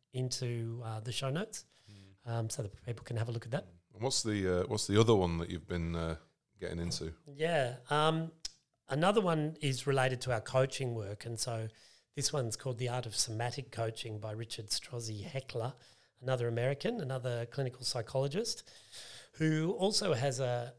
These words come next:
Speaker 1: <clears throat> he's a seventh, uh, degree black belt in Aikido. So he's got the real, um, psychology side and then also the very strong physical, uh,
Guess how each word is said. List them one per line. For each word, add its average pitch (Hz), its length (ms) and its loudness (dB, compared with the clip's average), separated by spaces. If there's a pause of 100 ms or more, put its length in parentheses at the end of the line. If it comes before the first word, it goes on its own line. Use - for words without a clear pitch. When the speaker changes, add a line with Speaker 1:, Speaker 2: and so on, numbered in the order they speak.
(100)
Speaker 1:
<clears throat> - 280 2
he's 127 240 0
a 123 80 0
seventh, 131 580 -2 (140)
uh, 113 340 -2 (300)
degree 127 300 -2
black 127 340 -2
belt 120 240 0
in 120 100 -2
Aikido. 113 580 0
So 120 200 -2
he's 131 180 -4
got 165 200 -8
the 135 100 -4
real, 147 420 0 (500)
um, 113 560 -2
psychology 127 720 2
side 117 380 -4
and 120 180 -2
then 120 140 -2
also 127 260 -2
the 117 100 -8
very 147 440 -6
strong 131 580 -2
physical, 123 680 -6 (600)
uh, 113 220 0